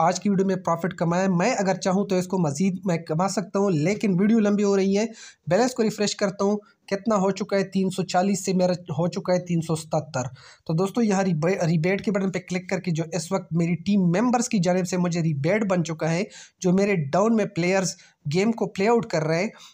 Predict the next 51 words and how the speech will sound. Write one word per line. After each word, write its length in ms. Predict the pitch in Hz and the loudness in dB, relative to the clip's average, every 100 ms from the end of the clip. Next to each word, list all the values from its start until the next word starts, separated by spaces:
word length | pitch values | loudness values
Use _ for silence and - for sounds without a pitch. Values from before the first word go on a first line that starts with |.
| _ - | _ 0
तो, 300 | 185 185 190 180 - - | 2 4 2 -2 -8 -4
अ, 40 | 175 175 180 160 | 0 0 -2 -2
वो 200 | 170 220 | 0 2
भी 120 | 254 | 2
कमा 340 | 254 226 214 | 2 2 4
रहे 120 | 220 220 | 4 4
हैं 60 | |
अल्हम्दुलिल्लाह। 600 | 196 196 208 208 208 202 | 4 2 2 2 2 2
काफ़ी 320 | 196 196 190 180 | 2 0 0 0
ज़्यादा 220 | 185 190 | 0 2
मेंबर्स 360 | 185 190 185 | 0 0 0
मेरे 340 | 160 180 185 180 | 0 0 -2 -4
इस 200 | 160 - - | -8 -6 -6
गेम 260 | 147 156 170 | -2 -2 -2
से 120 | 190 | -4
प्रॉफिट 460 | - 165 175 180 180 | -2 -2 -2 -4 -2
में 100 | 151 | 0
जा 160 | 156 | 0
चुके 280 | 196 247 185 | 0 -4 -2
हैं। 240 | 156 202 - - - _ - | 0 -2 -6 -18 -20 _ -4
तो 100 | 196 | -2
उनकी 340 | 233 254 262 | 0 0 0
जानिब 240 | 220 226 220 | 2 2 2
से 120 | 226 | -4
फर्स्ट 380 | - 214 214 214 | -2 -2 0 0
लेवल 200 | 196 196 | 0 0
पे 120 | 196 | 0
मुझे 200 | 185 185 | 0 -2
दो 220 | 139 160 | -2 -2
सौ 140 | 165 180 | -2 -2
उन्नीस 460 | 185 190 185 - _ - | 0 0 -2 -8 _ -6
टीआरएक्स 360 | 175 165 175 175 | -2 0 -2 -4
का 120 | 175 | -6
प्रॉफिट 360 | 160 160 160 156 | -2 -2 -2 -2
बन 200 | 165 185 | -2 -2
चुका 240 | 202 196 | -2 0
है। 60 | 185 | 0
इसको 200 | 185 165 | -2 -6
simply 320 | 185 170 180 | -4 -2 0
मैं 120 | 170 | 0
यहाँ 220 | 160 151 | 0 0
से 140 | 156 165 | -2 -2
रिसीव 400 | 160 - 220 190 | -4 -2 0 0
करता 360 | - 123 127 | -4 -6 -6
हूँ। 140 | 117 120 - - - | -6 -8 -16 -20 -4
ये 120 | 185 233 | 0 2
मैंने 220 | 220 214 | 2 2
रिसीव 320 | 202 - 214 | 0 0 -2
कर 200 | - 196 | 0 -2
लिया। 280 | 185 185 196 _ _ 175 | 0 0 -2 _ _ 0
लेव-, 380 | 175 190 226 | 2 4 2